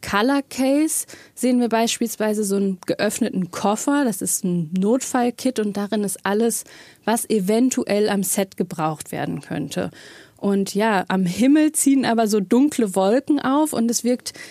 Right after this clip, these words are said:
ziemlich bedrohlich. Also ja, wenn du dir vorstellst, es fängt auf einmal an zu regnen oder die Lichtverhältnisse stimmen nicht, da ist eben die Natur doch mächtiger. Also die kann dieses komplett durchgeplante Setting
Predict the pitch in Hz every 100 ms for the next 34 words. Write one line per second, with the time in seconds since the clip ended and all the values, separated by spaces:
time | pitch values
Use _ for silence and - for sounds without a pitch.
0 | - - 285 285 294 - 226 202 214 233
1 | 269 311 339 - - - 220 220 233 226
2 | 220 - - - - 240 277 190 196 214
3 | 220 226 214 - 226 233 262 254 233 -
4 | 233 226 202 208 220 - 214 202 220 202
5 | 233 247 - 277 269 220 202 220 220 240
6 | 240 - 262 240 240 247 269 254 - 262
7 | 254 254 269 - - - - - 220 226
8 | - 247 240 226 226 214 - 254 254 247
9 | 233 _ - 254 - 247 302 311 - 196
10 | 190 190 214 214 226 226 226 233 233 220
11 | 226 - 220 214 240 - 233 240 240 -
12 | 214 214 220 - 226 220 233 233